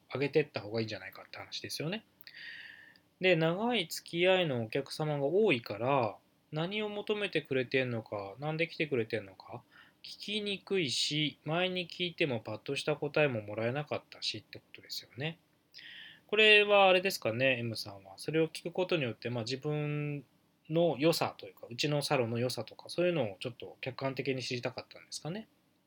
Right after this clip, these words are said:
うん。まあ、この声を聞くっていうこと自体はすごく大正解ですね。うんと、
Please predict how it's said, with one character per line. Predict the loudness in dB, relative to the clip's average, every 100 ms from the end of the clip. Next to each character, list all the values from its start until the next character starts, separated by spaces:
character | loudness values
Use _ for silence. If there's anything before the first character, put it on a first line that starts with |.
| -20
う |
ん。 | -20 -20 _ -20 _ 0
ま | 0
あ、 | 2
こ | 0
の | 0
声 | 8 10
を | 10
聞 | 4
く | -4
っ |
て | -2 -2
い |
う |
こ | -4
と | -6
自 | -6
体 |
は | -6
す | -4
ご | -8
く | -8 -8
大 | 0 2
正 | 4 0
解 | 0 -18 _
で | -20
す | -14
ね。 | -14 -14 -16 -20 -20 -20 -20 -20 _ _ -16
う |
ん | -16 -16 -20 -18
と、 | -16 -16 -18